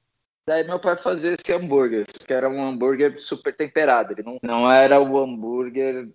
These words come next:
do tradicional ali, o patinho na, só com sal, ele era um hambúrguer que ia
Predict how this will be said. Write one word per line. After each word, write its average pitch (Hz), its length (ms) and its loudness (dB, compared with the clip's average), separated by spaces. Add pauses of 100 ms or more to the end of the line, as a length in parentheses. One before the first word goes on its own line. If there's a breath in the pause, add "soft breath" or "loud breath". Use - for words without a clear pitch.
do 113 500 -10 (300)
tradicional 117 1000 -4
ali, 113 220 0
o 104 60 -4
patinho 120 1080 -6
na, 110 400 -8
só - 180 -2
com 127 160 -8
sal, 92 380 2
ele 95 100 -4
era 101 220 0
um 113 100 -2
hambúrguer 107 300 -2
que 110 160 -4
ia 104 240 2